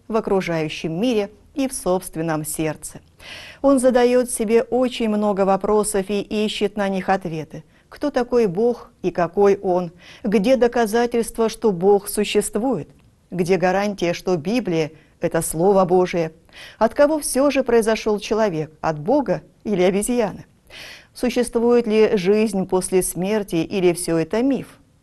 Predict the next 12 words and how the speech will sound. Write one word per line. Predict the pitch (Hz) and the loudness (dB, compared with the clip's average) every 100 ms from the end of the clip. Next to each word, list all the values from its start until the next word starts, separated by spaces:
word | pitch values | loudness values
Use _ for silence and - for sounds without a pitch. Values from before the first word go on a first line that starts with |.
| _ _ | _ _
На | 214 220 - | -4 -2 0
эти | 262 254 226 214 - - - | -2 0 0 -2 -10 -10 0
и | 254 | 2
многие | 240 220 233 240 196 202 | 4 4 4 2 4 2
другие | 190 190 170 180 | 4 4 4 2
вопросы | 175 175 196 214 180 | 2 2 0 0 -2
отвечает | 170 170 165 175 170 | -2 -2 0 0 0
Сергей | 165 170 160 170 175 | 0 -2 0 0 0
Худиев | - 170 233 247 233 | 0 -2 0 0 0
со | 233 | -2
страниц | 233 226 226 220 220 | 0 0 0 -2 -2
книги | - 233 240 220 214 | -2 0 2 2 0